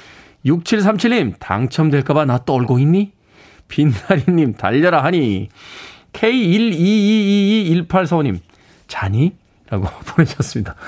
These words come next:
아침부터요? 네. 이런 문자는 왜 보내는 걸까요?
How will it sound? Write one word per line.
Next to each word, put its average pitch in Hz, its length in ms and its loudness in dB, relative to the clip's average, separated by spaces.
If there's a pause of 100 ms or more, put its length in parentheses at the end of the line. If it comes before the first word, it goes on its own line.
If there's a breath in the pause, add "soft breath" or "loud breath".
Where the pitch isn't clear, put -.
(200 loud breath)
아침부터요? 113 720 0 (260 loud breath)
네. 95 180 -4 (840 loud breath)
이런 151 220 2
문자는 147 380 0
왜 104 180 0
보내는 135 340 2
걸까요? 110 420 -2